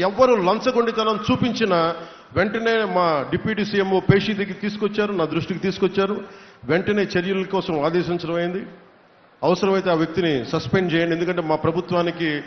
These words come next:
అలాంటి వ్యక్తులు ప్రమేయం వద్దు, అలాంటి అధికారులు మాకు వద్దు. ఎందుకంటే మేము ప్రజల కోసం వచ్చాం,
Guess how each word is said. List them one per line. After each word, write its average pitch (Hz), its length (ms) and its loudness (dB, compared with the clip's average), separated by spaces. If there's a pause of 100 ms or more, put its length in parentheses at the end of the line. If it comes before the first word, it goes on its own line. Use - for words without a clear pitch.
(260)
అలాంటి 156 300 2
వ్యక్తులు 175 320 -2
ప్రమేయం 156 440 2
వద్దు, 151 160 -4
అలాంటి 151 240 -2
అధికారులు 135 400 -4
మాకు 117 220 -6
వద్దు. 117 120 -6
ఎందుకంటే 170 320 -2
మేము 170 140 -2
ప్రజల 156 240 0
కోసం 180 300 0
వచ్చాం, 202 300 -4